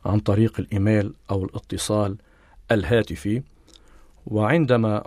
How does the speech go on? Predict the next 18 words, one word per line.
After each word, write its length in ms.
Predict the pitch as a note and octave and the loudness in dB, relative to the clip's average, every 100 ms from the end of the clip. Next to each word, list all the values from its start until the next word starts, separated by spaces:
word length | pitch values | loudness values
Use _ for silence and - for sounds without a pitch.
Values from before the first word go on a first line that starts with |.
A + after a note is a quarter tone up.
| B2 | 2
عدنا 320 | D3 B2+ A2+ - | 4 4 2 0
إلى 380 | A2 G2+ G2 - - - - | 0 2 2 0 -10 -20 -2
طرطوس 720 | G#2 G2+ A#2 G#2 B2+ - - - _ - - - - | 0 2 2 0 -2 -6 -8 -14 _ -20 -20 -20 -4
في 100 | A2 | -2
اللقاء 380 | G2 - B2 A2 | -2 2 2 2
الأول 520 | F#2+ B2+ B2+ G2+ F2+ | 2 2 2 2 2
مع 260 | G2 G#2 | 2 2
أبناء 360 | G#2+ G2+ A2+ - | 2 2 2 2
الرعية، 640 | F#2 G2 F#2+ F#2 G#2+ A#2+ - - - - - - - - - - - - - - - | 0 0 2 2 2 2 -4 -18 -20 -20 -20 -20 -20 -20 -20 -20 -20 -20 -20 -20 -4
آه، 260 | A2 G#2 | 2 2
كان 260 | G2 - C3 | 2 2 4
الحماس 540 | G#2 - G#2+ A#2 G#2+ | 2 2 2 2 0
بادياً 540 | F2 A2+ A2 G2 F2+ F2+ - _ - - - _ _ - - | 0 2 2 0 -2 -4 -8 _ -20 -20 -20 _ _ -20 -12
على 320 | D#2 G2+ G#2+ | -2 2 4
وجوه 520 | G#2 F2 G#2 A2+ F#2 | 2 0 0 0 0
هؤلاء 340 | A2 A2 G#2 - | -2 0 -2 -2
الشباب 500 | - - G2 A2 G2 | -6 -4 0 0 0
والصبايا 760 | F#2+ - - G2 A2 A2+ B2 | -4 -4 -4 0 2 4 2